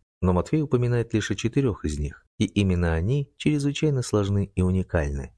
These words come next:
Совершенно невероятно, что эти четыре пророчества могли бы исполниться случайно, и невозможно, чтобы это было совпадение с одним и тем же человеком. А если подумать, что триста тридцать два пророчества из них сбылось, это уму непостижимо.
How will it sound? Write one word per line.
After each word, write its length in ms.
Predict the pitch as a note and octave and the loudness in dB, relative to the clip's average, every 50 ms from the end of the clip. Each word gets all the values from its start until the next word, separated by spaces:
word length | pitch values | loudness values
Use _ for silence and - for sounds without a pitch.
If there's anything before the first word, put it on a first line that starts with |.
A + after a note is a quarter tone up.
| _ _ - | _ _ -8
Совершенно 480 | - - F#2+ F2 E2 - - F#2+ F#2 | -2 0 0 0 0 0 0 0 2
невероятно, 600 | F2+ F2+ F2 F2 F#2+ G#2+ B2+ C#3+ D3 - - F#2 | 2 0 2 0 0 0 0 -2 -2 -2 -2 -4
что 220 | E2+ - - - F2+ | -4 -4 -2 -2 -2
эти 160 | F2 D#2+ - | -2 -2 -6
четыре 360 | D#2 - - D#2+ F2+ F2 E2+ | -10 -8 -4 -2 0 0 0
пророчества 640 | D#2+ E2+ E2 F2+ A2 C#3 C#3 - F#2 - - - F2 | 0 0 0 2 2 0 -2 -2 -6 -6 -4 -2 0
могли 240 | F2+ F#2+ G#2 A#2+ A#2 | 0 0 0 0 0
бы 120 | G#2+ A2 | 0 -2
исполниться 500 | G#2 - - G#2+ A2 G#2 G2+ F#2+ - F#2+ | -2 -2 -2 -2 0 0 0 -2 -4 -6
случайно, 640 | - - A2 A2 - - C3+ G#2 D#2+ D2 C#2+ C#2 - _ - | -4 -2 -2 -2 0 0 0 0 0 -2 -4 -8 -8 _ -4
и 80 | G2+ A2 | -2 0
невозможно, 600 | A2+ A#2 A#2+ B2 B2 C3 D3+ C#3+ G#2+ F#2 F2 E2 | 0 0 0 0 0 0 0 0 0 0 -2 -2
чтобы 260 | - - F2 F2 F2 | -2 -2 0 0 0
это 120 | - F2+ | 0 0
было 180 | E2 F2 E2+ E2 | 0 2 0 0
совпадение 800 | - - E2 - - - E2+ F2+ A2+ C#3+ D3 C3+ B2+ B2+ B2 _ | 0 -2 -6 -4 0 0 0 2 2 0 0 0 -2 -2 -4 _
с 120 | - - D3 | -4 0 0
одним 300 | C#3+ D3 C#3+ C#3 B2+ A#2+ | 2 2 2 0 0 -2
и 60 | A#2 | -2
тем 180 | - A2 G2 | -2 -2 0
же 120 | F2+ F#2 F2+ | 0 -2 -4
человеком. 760 | - - G2+ G2+ G2 F2+ D#2 D2 - - - - C#2+ - - _ _ _ _ _ _ - | -4 -2 -2 0 0 0 -2 -4 -8 -10 -10 -10 -10 -10 -14 _ _ _ _ _ _ 0
А 100 | G#2+ F#2+ | 2 2
если 260 | F#2 F2+ - - F#2 | 2 2 0 -2 -2
подумать, 420 | - - F#2+ G2 B2 C3 A#2 F#2+ | 2 2 2 2 2 0 0 -2
что 360 | - - - - F2 E2+ D#2+ - | -4 -4 -2 0 0 2 2 0
триста 360 | - F#2 F2+ - - - E2+ | 0 0 -2 0 0 -2 -2
тридцать 360 | - - E2+ - - E2 D2 | 0 -2 -4 -2 -2 -2 0
два 180 | D2+ E2 D#2+ D#2 | 0 0 0 0
пророчества 600 | - E2 E2 E2 D#2+ D#2 - - D#2 - - E2+ | 0 0 0 0 0 -2 -4 -6 -8 -6 -2 -2
из 160 | E2 D#2 D2 | -2 0 0
них 160 | D#2+ D#2+ D2+ | -2 -4 -4
сбылось, 540 | D2+ D2+ D#2+ D#2+ F#2 B2+ C#3+ - - - - _ _ _ _ _ - | -4 -2 -2 0 0 0 0 -2 -4 -10 -16 _ _ _ _ _ 0
это 320 | F3 E3+ E3+ - - C#3 | 0 0 2 2 0 0
уму 360 | - - - G#2+ G2+ F#2 F#2 | 0 2 0 0 2 2 2
непостижимо. 840 | F2+ E2+ D#2+ - D#2+ - - - E2 D2+ D2 D2 C#2+ C#2+ C#2+ C#2+ - | 2 0 0 -2 -2 -4 -2 -2 -2 -2 -2 -2 -6 -6 -8 -10 -12